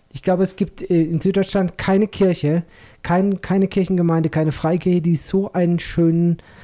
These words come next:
schönes Bistro für junge Leute hatten wie wir. Ähm, wir haben eine Band gehabt, wir haben eine Lichtshow, super Tonanlage und so, alles gehabt. Wir haben wirklich Wert auf, auf hohe Qualität gelegt,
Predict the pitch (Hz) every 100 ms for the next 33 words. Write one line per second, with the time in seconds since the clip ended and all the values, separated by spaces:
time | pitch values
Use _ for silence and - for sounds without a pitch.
0 | - - - 175 165 - - 214 - -
1 | 156 135 151 156 156 143 147 143 135 135
2 | 123 127 131 143 180 190 - - - -
3 | - 139 139 139 - - 156 156 180 180
4 | 165 180 170 151 165 185 185 185 180 202
5 | 160 160 165 165 160 165 160 165 180 196
6 | - - 185 196 208 196 - - 190 202
7 | 196 - 190 185 180 180 165 175 165 170
8 | - 156 180 - - _ - 123 120 -
9 | 147 143 139 - - - - - 165 196
10 | 175 139 147 147 165 147 - 196 - 165
11 | 170 - 160 143 - 160 - 151 143 143
12 | 135 -